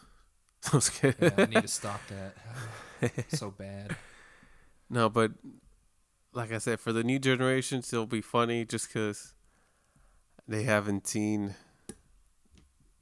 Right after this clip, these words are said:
Speaker 1: you know, the original from, like, the nineties, eighties. Like
Speaker 2: Very particular style of humor,
Speaker 1: Mm-hmm.
Speaker 2: which was great. But, like, uh,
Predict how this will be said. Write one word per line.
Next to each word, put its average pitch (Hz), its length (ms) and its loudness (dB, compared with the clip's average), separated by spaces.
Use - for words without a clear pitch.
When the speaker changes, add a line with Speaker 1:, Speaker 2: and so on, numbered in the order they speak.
Speaker 1:
you 107 80 -6
know, 80 320 -8
the 101 160 0
original 101 720 0
from, - 180 -12
like, 95 220 -10
the 98 100 -4
nineties, 95 1040 -4
eighties. 98 640 -6
Like 87 200 -12
Speaker 2:
Very 127 540 -2
particular 113 540 -8
style 107 360 -6
of 98 100 -14
humor, 104 320 -8
Speaker 1:
Mm-hmm. 101 420 -2
Speaker 2:
which 104 160 -14
was 101 160 -12
great. 104 400 -12
But, 120 160 -2
like, 110 260 -4
uh, 98 360 -12